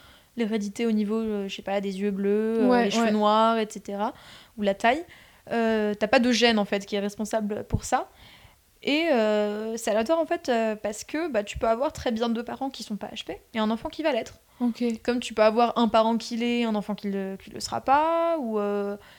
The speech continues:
Speaker 1: les deux parents qui le sont et un enfant qui l'est pas. Ou alors, euh, par exemple, si t'as deux enfants, bah, un enfant qui l'est, l'autre qui l'est pas.
Speaker 2: Un moldu et un sorcier, ouais.
Speaker 1: Ouais, c'est ça.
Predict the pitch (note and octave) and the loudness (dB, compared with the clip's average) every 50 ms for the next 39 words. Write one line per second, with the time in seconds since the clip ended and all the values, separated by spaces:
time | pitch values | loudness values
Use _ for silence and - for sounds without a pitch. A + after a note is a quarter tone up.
0 | - _ - A3+ A#3+ A#3+ A3 B3 A#3+ A#3 A3+ A3+ A3+ - A#3 A3 A3 G#3 - A#3 | -16 _ -4 -2 0 0 0 0 2 2 2 2 0 -2 -4 -4 -4 -4 -4 -4
1 | A3+ A3 G#3 F#3+ G3 F#3+ - G#3 G3+ - G3+ G3+ G3 G3+ B3 B3 C#4 D#4 D#4+ E4 | -2 -2 -2 -2 -4 -6 -6 -8 -8 -8 -8 -8 -6 -2 0 0 2 2 0 -2
2 | - - - - - _ _ _ - - A#3+ B3 B3 G#3+ G#3+ A3 A#3+ B3+ B3+ A#3 | -8 -16 -20 -20 -20 _ _ _ -6 -2 2 4 6 6 8 8 6 6 4 4
3 | G#3+ G#3 G3+ G3 G3 G3 G3+ G3+ A3 A#3 A3+ - - - - G#3 F#3+ G#3+ G#3 G3 | 2 0 0 -2 -4 -4 -4 -4 -4 -4 -6 -8 -8 -6 -4 0 0 0 0 -2
4 | F#3+ - - C4+ C#4+ B3+ G#3 G3 F#3+ G3+ G3+ A#3+ A3+ - A#3 A#3+ C4 C4 B3 B3 | -4 -2 0 0 2 2 0 -2 -2 -6 -6 -8 -8 -6 -6 -4 -2 -2 -4 -4
5 | B3 - - A#3 B3 B3 A3+ A3 A3+ - A#3+ A3 G#3+ A3 A3 G3 G#3+ A#3 A#3 A3+ | -6 -8 -8 -8 -6 -4 -4 -4 -2 2 4 6 6 6 4 4 4 4 4 4
6 | G#3+ G#3 - A3+ G#3+ - - G#3 G3 - _ - A#3+ A3 G3+ G#3 A#3+ B3 B3+ B3 | 4 2 0 -2 -4 -4 -6 -6 -6 -8 _ -8 -6 0 4 8 8 8 8 8
7 | B3+ B3+ B3 - G#3+ G#3+ G#3+ G#3+ - | 6 4 4 4 2 2 2 0 -4